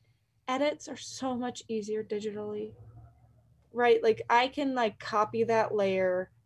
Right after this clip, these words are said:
erase that one thing that you wanted changed in, like, in half the time than it would be to, like,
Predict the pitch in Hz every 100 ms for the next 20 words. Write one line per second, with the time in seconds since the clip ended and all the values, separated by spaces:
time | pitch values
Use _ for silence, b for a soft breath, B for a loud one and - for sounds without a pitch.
0 | _ - 208 208 226 240 - 226 202 208
1 | 214 220 240 - 262 233 208 - 208 190
2 | 190 185 185 180 - 185 185 240 285 269
3 | - - _ - 214 208 190 185 - _
4 | _ - 214 196 - 254 247 - 214 214
5 | - 208 180 180 190 - b b b 214
6 | 214 214 208 196 220 226 202 180 175 -